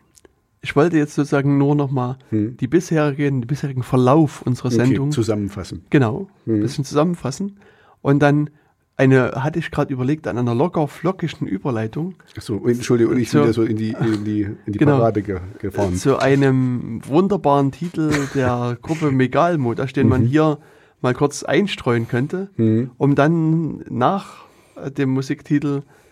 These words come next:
Speaker 1: wieder noch mal das ganze Single-Sign-On-Verfahren noch mal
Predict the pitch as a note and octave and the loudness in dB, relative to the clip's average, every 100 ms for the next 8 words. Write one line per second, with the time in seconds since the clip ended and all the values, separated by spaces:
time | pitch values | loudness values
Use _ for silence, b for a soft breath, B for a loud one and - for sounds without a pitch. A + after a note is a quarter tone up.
0 | b C#3+ D3 C#3+ C#3 C3+ A#2 C3+ D3 C3 | b 0 2 4 4 4 2 -2 0 0
1 | B2+ C3+ - - - B2+ C#3 C#3+ D3+ C3+ | 0 -4 -8 -14 -4 -4 -2 0 0 2
2 | C3+ - C#3 D3 C3+ C3 C3 C3+ B2+ B2+ | -2 -2 -4 -4 -2 -2 0 0 0 -2